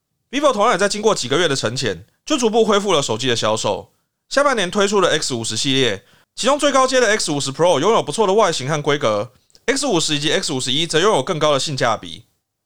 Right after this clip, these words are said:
在行销方面，vivo 找来了艺人张钧甯代言，户外看板等广告曝光也都没有少。相对于其他竞品，可以说是相当高调，但也确实在这段空窗期抢到了一些消费者的目光，提升了 vivo 品牌在台湾市场的知名度。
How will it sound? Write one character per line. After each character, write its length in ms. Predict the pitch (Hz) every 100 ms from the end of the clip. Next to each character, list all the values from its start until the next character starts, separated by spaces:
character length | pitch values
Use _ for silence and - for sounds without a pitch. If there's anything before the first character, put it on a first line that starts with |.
| -
在 140 | 294
行 120 | 247
销 120 | 220 220
方 140 | 220
面， 300 | 220 147 113 _ _ -
vivo 220 | 285 277
找 140 | 175 135
来 120 | 131
了 140 | 139
艺 80 | 196
人 180 | 156 131
张 140 | 143 147
钧 80 |
甯 160 | 151 139
代 160 | 135 110
言， 300 | 98 92 113 _ _
户 140 | -
外 120 | 285 262
看 180 | 269
板 160 | 190 135
等 120 | 139
广 140 | 151 127
告 120 | 156
曝 140 | 170
光 160 | 151 151
也 100 | 110
都 100 | 127
没 80 | 120
有 100 | 117
少。 360 | 95 85 - _ _ _
相 160 | - 285
对 160 | 302
于 20 | 233
其 120 | 208
他 120 | 214
竞 160 | 226 170
品， 280 | 131 101 - _
可 120 | 240
以 40 | 262
说 120 | 247
是 60 |
相 160 | 220 190
当 180 | 175 175
高 160 | 147
调， 340 | 147 131 92 - _ _
但 120 | 320 277
也 60 |
确 120 | 220
实 140 | 240 190
在 120 | 208
这 100 | 202
段 120 | 208
空 200 | 185 185
窗 160 | 196 185
期 160 | 143 131
抢 180 | 123
到 120 | 135 151
了 80 |
一 20 | 131
些 160 | 139
消 140 | 135 139
费 120 | 131
者 100 | 107
的 60 | 101
目 120 | 110
光， 300 | 107 104 117 _ _ _
提 100 | -
升 140 | 240 294
了 80 |
vivo 240 | 247 254 208
品 160 | 160
牌 120 | 135 131
在 120 | 175
台 80 | 139
湾 140 | 143
市 140 | 151 147
场 140 | 104
的 60 | 98
知 120 | 120
名 200 | 107 104
度。 300 | 113 95